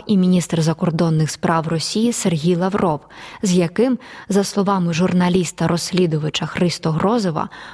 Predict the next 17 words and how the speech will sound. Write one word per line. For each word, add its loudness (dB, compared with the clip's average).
Путін 0
нібито 0
взагалі 0
не 2
радився 0
щодо -2
наступу 0
на 2
Україну. -2
За 2
анекдотом, 0
що -2
свого 0
часу -2
ширився -2
в -8
колах -2